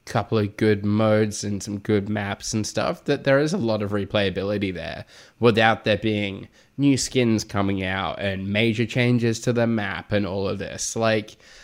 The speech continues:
I mean, for the longest time, that was what Call of Duty was. Like, ma-, I remember map packs getting introduced, and that seemed like a kind of radical step, and now it's this kind of big evolving thing. But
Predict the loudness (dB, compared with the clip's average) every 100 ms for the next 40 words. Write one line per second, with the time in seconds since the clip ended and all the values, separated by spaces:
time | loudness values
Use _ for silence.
0 | -4 2 4 4 4 4 4 2 2 0
1 | 2 4 4 2 2 2 2 0 0 0
2 | -2 -8 0 2 2 2 4 4 2 0
3 | -6 -8 -4 0 0 -2 -8 -8 -2 -2
4 | 0 0 0 2 2 2 0 0 -2 0
5 | -2 -2 -4 0 0 0 -2 -2 -4 -4
6 | -6 -4 -2 -2 -8 -16 -20 _ 0 2
7 | 2 -2 -2 -2 -4 -2 -2 -2 -2 -2
8 | -4 -6 -6 -4 -4 -4 -2 -2 -4 -6
9 | -6 0 2 2 0 -4 -6 -4 -6 -4
10 | -2 0 -2 -2 -4 -2 -4 -4 -2 -2
11 | -2 0 0 0